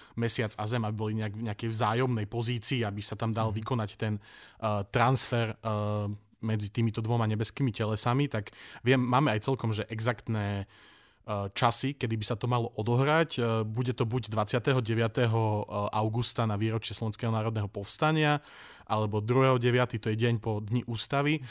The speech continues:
Speaker 1: alebo piateho deviaty, to sú dva dní pred mojimi narodeninami.
Speaker 2: Alebo desať dní pred sedem bolestnou Pannou Máriou.
Speaker 1: Dobre, to,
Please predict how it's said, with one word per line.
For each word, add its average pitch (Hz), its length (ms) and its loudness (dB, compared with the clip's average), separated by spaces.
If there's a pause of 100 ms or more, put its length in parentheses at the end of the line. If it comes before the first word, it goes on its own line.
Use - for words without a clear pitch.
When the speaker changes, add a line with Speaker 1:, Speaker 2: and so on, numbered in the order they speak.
(300)
Speaker 1:
alebo 117 240 0
piateho 120 400 0
deviaty, 117 340 0
to 110 140 -6
sú - 180 -4
dva 117 220 2
dní 117 80 2
pred 110 160 -4
mojimi 113 320 0
narodeninami. 147 720 2
Speaker 2:
Alebo 165 240 8
desať 143 320 2
dní 127 160 2
pred 110 160 0
sedem 107 240 -2
bolestnou 101 400 -4
Pannou 92 260 -6
Máriou. 104 460 -4
Speaker 1:
Dobre, 127 320 2
to, - 80 -12